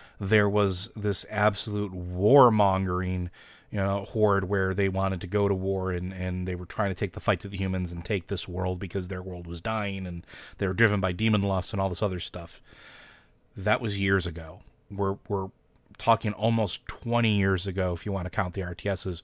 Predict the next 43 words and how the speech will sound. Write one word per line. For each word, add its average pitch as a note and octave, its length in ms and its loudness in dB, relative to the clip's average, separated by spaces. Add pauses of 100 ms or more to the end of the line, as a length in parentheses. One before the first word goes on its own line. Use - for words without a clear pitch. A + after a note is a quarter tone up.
(160)
which F#2 320 -4
I F#2 140 0
do. F2+ 360 -2 (1040)
And B2+ 140 8
then C3 100 6
you C#3 120 6
look B2 180 4
at B2+ 120 0
where A2 120 4
they G2+ 140 4
are E2+ 160 -2
now, F#2 480 2 (200)
with G2+ 460 2
Sylvanas A2 720 2
being G2 600 -2 (100)
removed G#2 880 0
from F#2+ 520 -2 (200)
the G#2 180 -4
position F#2+ 420 -2
of F#2 120 -2
war F#2 220 -4
chief, F#2 440 -6 (440)
with G2 600 0 (160)
them G2 320 0
now G2 160 0
starting G2 300 0
to F#2 80 -4
try G2+ 180 0
to F#2 80 -2
go G2 180 -2
to G2 220 -2
a F#2 60 -4
council G2+ 600 -2
system F#2 540 -2 (300)
in G2 180 -2
which F#2+ 240 -2
they G2 100 0
can G2 140 -8
try G2+ 200 0
to F#2+ 80 -2
have G2 300 -4
equal G2+ 260 -4
representation F#2+ 800 -4